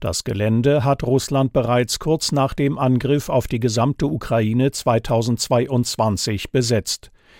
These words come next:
Die Region ist weiterhin umkämpft.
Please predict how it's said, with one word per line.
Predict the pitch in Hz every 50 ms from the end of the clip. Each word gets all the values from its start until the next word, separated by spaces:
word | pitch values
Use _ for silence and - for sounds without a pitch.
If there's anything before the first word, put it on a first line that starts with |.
| - - - - -
Die | 113 104
Region | - 104 98 92 113 110 113 123 135 147 165 -
ist | - 156 147 - - - -
weiterhin | 127 117 113 - - 113 95 120 120 127
umkämpft. | 139 - 139 135 127 - - 156 139 123 - - - -